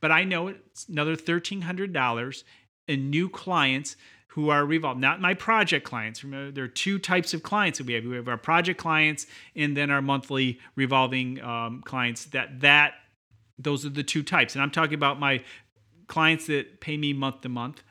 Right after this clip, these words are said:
on a retainer, um, for specific, uh, things that I do for them. So what are, what, what are your numbers? What are the numbers you need to reach?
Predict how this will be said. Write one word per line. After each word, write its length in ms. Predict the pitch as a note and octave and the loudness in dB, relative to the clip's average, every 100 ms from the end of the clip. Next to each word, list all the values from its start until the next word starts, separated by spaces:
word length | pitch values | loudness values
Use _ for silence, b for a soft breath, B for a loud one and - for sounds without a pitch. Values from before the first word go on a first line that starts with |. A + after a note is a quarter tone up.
| - | -6
on 140 | B2+ | -4
a 80 | C3 | -2
retainer, 480 | D#3 - A#3+ D3+ - _ _ _ _ _ b b B2 | -4 0 0 0 -4 _ _ _ _ _ b b -12
um, 260 | A#2 B2 C#3+ | -10 -10 -12
for 200 | - C#3 | -4 -2
specific, 840 | C3 - B2+ - F#3 E3 E3+ - - B B B D#4 | -2 -2 0 4 4 4 2 0 -18 B B B -12
uh, 60 | |
things 340 | C3 E3 E3 D3+ | -2 2 2 2
that 140 | D3 D3 | 0 4
I 220 | C3+ D3 | 4 4
do 220 | C#3 G#3+ | 4 2
for 200 | G#3+ A#2 | 2 -6
them. 300 | G#2 - C3 _ _ _ _ _ _ _ _ _ b b b | -10 -14 -18 _ _ _ _ _ _ _ _ _ b b b
So 200 | - G3+ | -2 0
what 240 | F#3+ F#3+ A3 | 4 4 6
are, 140 | A3+ | 4
what, 260 | G3 G#3+ F#3 | 2 2 4
what 120 | G3+ | 4
are 20 | |
your 300 | G3 G3+ A3 | 6 6 6
numbers? 520 | E3 A#2+ F2+ F2 - - _ _ _ | 4 0 -4 -14 -16 -18 _ _ _
What 180 | C#3+ F#3 | 2 4
are 40 | |
the 120 | G3 | 4
numbers 340 | G3 F#3+ F3+ D3 | 2 2 0 0
you 260 | D#3 F3 | -2 0
need 240 | F#3 E3+ D#3+ | 2 0 -2
to 160 | - D3+ | -4 -4
reach? 580 | D#3 G#3+ C3 - - | -2 -2 -4 -6 -8